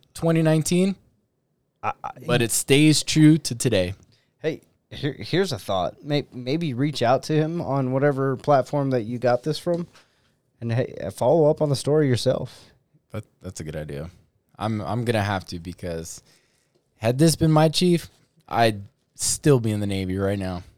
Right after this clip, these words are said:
Speaker 2: Yeah.
Speaker 1: Hundred percent.
Speaker 2: Yeah. A hundred percent. <laughs>
Speaker 1: Hundred percent.
Speaker 2: Yeah, 'cause, uh, e-, even finding out who this, uh, um, sailor was,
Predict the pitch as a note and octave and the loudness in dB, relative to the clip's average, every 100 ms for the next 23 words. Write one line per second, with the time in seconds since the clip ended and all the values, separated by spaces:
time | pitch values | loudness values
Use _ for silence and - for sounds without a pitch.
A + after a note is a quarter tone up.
0 | _ - A2+ A#2+ G#2 G2 F2+ A2+ A2 C3 | _ -6 0 2 0 -6 -8 -8 -2 -2
1 | G#2 - _ _ _ G#2 - A#2+ G#2+ - | -2 -8 _ _ _ -12 -6 -6 -6 -6
2 | G2+ - D3 - G3+ E3 - - A#2 - | -6 -4 -4 0 2 2 0 -4 -8 -8
3 | _ _ _ - A2 G#2+ G#2 F#2+ D#2 - | _ _ _ -8 -4 -4 -4 -6 -8 -12
4 | - _ _ _ _ _ _ _ A#2 B2 | -20 _ _ _ _ _ _ _ 0 2
5 | F#2+ G#2+ A2+ A2+ A2 G2 D2 _ _ _ | 2 -2 -2 2 2 2 -2 _ _ _
6 | _ _ _ _ _ _ _ _ _ _ | _ _ _ _ _ _ _ _ _ _
7 | _ _ _ - B2+ F2 - C3+ D3+ B2 | _ _ _ -6 -4 -4 -4 0 0 2
8 | - C3 C3+ C3 A2+ G#2+ B2 A#2 G#2 - | 4 4 4 4 4 2 0 0 -2 -4
9 | - - A2 G2 F#2 C#2 - - _ - | -8 -4 -2 0 -2 -4 -10 -16 _ -10
10 | G#2 D#2 G1+ A#1 - _ _ - - B2 | -6 -6 -8 -14 -20 _ _ -4 2 4
11 | B2 G#2+ G#2 C3+ A#2+ F2 - | 2 2 2 2 0 -6 -12